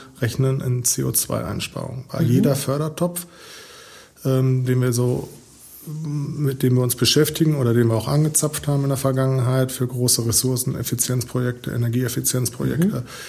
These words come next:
Speaker 1: da wird in C O zwei gesprochen. Und, ähm, das ist auch so ein Umdenken bei uns und, ähm, ist ein riesengroßer Faktor. Es geht nicht nur um Geld, sondern es geht in dem Moment um Umwelt, ne?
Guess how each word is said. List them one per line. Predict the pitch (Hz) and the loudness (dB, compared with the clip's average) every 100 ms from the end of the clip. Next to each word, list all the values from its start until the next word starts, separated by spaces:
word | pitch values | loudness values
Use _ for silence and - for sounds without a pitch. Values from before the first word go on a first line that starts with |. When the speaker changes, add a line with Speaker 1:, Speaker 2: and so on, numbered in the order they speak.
| - - - | -16 -12 -2
Speaker 1:
da | 113 | 2
wird | 117 117 | 2 -2
in | - 120 | 0 0
C | - 110 | 2 0
O | |
zwei | 104 - - - | 0 -2 -2 -6
gesprochen. | - - - 101 123 - - | -8 -8 -8 -8 -10 -16 -8
Und, | 135 117 113 - | -2 -2 -4 -4
ähm, | 123 117 117 113 - - - - | 0 2 2 0 -6 -20 -20 -4
das | 113 110 | 0 2
ist | 135 | 2
auch | 127 | 4
so | 113 131 | 6 6
ein | 127 | 4
Umdenken | 131 151 156 156 160 151 135 | 6 6 8 6 6 6 6
bei | 120 | 6
uns | 113 143 156 - | 6 6 6 4
und, | 135 - | 0 0
ähm, | 131 127 123 120 120 - - - _ - _ - - - - - - | 2 4 4 2 0 -8 -18 -20 _ -20 _ -20 -20 -20 -20 -20 -2
ist | 123 - | 0 4
ein | 117 | 4
riesengroßer | 113 127 131 131 123 123 120 | 4 6 6 6 6 4 2
Faktor. | - 135 - - 104 | 2 0 0 -2 0
Es | 104 | 0
geht | - 117 120 | 4 4 4
nicht | 117 113 | 2 2
nur | 120 117 113 117 - - | 2 4 2 0 -6 -4
um | 110 107 - | -2 -2 0
Geld, | 120 123 127 | 2 2 0
sondern | - 117 117 | -2 -2 -2
es | - | 0
geht | 123 113 - | 0 -2 -2
in | 113 | 0
dem | 110 | 2
Moment | 110 113 113 | 2 2 0
um | 113 | -2
Umwelt, | 123 123 113 107 104 | 4 4 6 2 -2
ne? | 117 160 | -2 -2